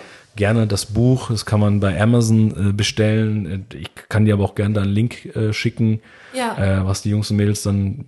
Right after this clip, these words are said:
Speaker 1: ähm, da klicken können.“ Vorteil ist, ihr spart euch die Versandkosten. Ähm, genau, und es ist Lead Like Rockstars, das Geheimnis großer Anführer. Und
Speaker 2: Sehr
Speaker 1: große
Speaker 2: cool.
Speaker 1: Anführer sind ihre Botschaft.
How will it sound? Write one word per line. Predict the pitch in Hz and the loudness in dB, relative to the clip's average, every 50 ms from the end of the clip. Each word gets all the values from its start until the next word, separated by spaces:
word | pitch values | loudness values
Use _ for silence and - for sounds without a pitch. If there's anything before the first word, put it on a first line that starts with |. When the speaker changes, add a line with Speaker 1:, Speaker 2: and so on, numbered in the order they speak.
| - 87 | -16 -14
Speaker 1:
ähm, | 82 80 85 90 87 92 104 110 113 | -12 -10 -8 -8 -6 -6 -6 -4 -2
da | 107 95 95 | -2 -2 0
klicken | - - 120 - 120 113 | 0 0 0 0 0 0
können.“ | - 117 107 110 107 - - | 2 2 2 2 0 -2 -6
Vorteil | - - - 110 110 - 123 110 107 | -6 0 0 2 2 2 2 2 0
ist, | 104 - | 0 -2
ihr | 107 | -6
spart | - - - 101 101 | -6 -6 -4 -4 -4
euch | 98 - | -4 -6
die | - 101 | -6 -6
Versandkosten. | 95 90 95 104 117 - - 113 104 - - - 110 107 - - - - - - - - - - _ _ - | -4 -2 -2 -2 -2 -2 -2 -2 -2 -2 -4 -6 -8 -8 -8 -14 -20 -20 -20 -20 -20 -20 -20 -20 _ _ -2
Ähm, | - 98 98 98 98 95 95 95 98 - _ _ - | 0 2 2 4 4 2 2 0 -2 -6 _ _ 0
genau, | - 107 101 101 | 2 2 4 4
und | 101 | 2
es | 95 | 2
ist | 107 101 - - - | 0 -2 -2 -4 -2
Lead | 104 117 117 - - - 110 123 143 139 135 | -2 -2 -2 -4 -4 -2 0 0 0 0 0
Like | 120 110 104 | -2 -2 0
Rockstars, | 107 104 101 - - 82 76 - - | 0 0 -2 -2 -6 -10 -10 -10 -10
das | - | -6
Geheimnis | - 92 92 101 101 98 - | -4 -2 -2 -2 -2 -4 -4
großer | - 101 98 101 85 | -6 -6 -6 -4 -4
Anführer. | 80 92 95 - - - - - - - - _ _ _ - | -6 -6 -8 -10 -12 -16 -14 -14 -16 -16 -18 _ _ _ -8
Und | - 101 - | -6 -6 -6
Speaker 2:
Sehr | 175 | -4
Speaker 1:
große | - - 123 151 156 - 139 - | 0 2 2 2 2 2 0 0
Speaker 2:
cool. | 101 | 0
Speaker 1:
Anführer | 127 147 151 - - - 110 107 107 104 110 117 139 160 - - _ _ _ _ _ _ _ | 0 0 0 0 -2 0 0 2 2 2 0 0 0 -2 -6 -10 _ _ _ _ _ _ _
sind | - 92 90 98 117 123 110 90 82 - - - - _ _ _ _ _ | -10 -4 0 2 4 4 4 2 0 -4 -10 -18 -18 _ _ _ _ _
ihre | - 104 92 85 87 | -6 -4 -4 -4 -4
Botschaft. | 87 - - 85 - - - - - - - | -4 -6 -6 -6 -8 -10 -12 -14 -16 -20 -20